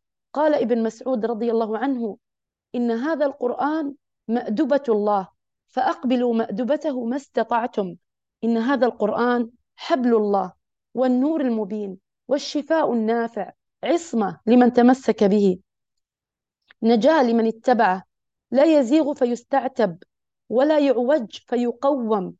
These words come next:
ولا تنقضي عجائبه، ولا يخلق من كثرة الرد. اتلوه فإن الله يأجركم على تلاوته،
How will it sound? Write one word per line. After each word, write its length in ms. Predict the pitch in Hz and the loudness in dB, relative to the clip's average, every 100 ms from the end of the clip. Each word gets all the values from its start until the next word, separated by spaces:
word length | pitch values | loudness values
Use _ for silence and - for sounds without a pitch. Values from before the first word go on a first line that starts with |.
| _ _ - | _ _ -2
ولا 300 | 240 302 294 | 0 2 2
تنقضي 600 | 294 339 320 262 208 226 | 2 0 0 -2 0 -2
عجائبه، 680 | 196 202 294 302 233 196 180 _ _ _ _ | -2 -2 -2 -2 -4 -8 -10 _ _ _ _
ولا 320 | 214 311 302 277 | -2 0 2 2
يخلق 600 | 330 - 262 226 - 233 | 0 -2 -4 -6 -6 -6
من 180 | 226 240 | -4 -4
كثرة 500 | 220 - 247 247 240 | -8 -2 -2 0 0
الرد. 460 | 208 262 196 170 _ _ _ _ 240 | 2 0 -2 -8 _ _ _ _ -8
اتلوه 640 | 240 240 330 339 208 185 - _ _ | -6 0 2 2 0 -6 -8 _ _
فإن 300 | - 277 285 | -4 0 2
الله 300 | 277 311 302 | 2 0 -2
يأجركم 840 | 311 - 226 247 359 320 - 202 202 | -4 -4 -4 0 0 0 -4 -4 -2
على 320 | 247 285 277 | -2 0 -2
تلاوته، 800 | 269 254 254 320 - 262 294 | -2 -2 0 -2 -4 -8 -8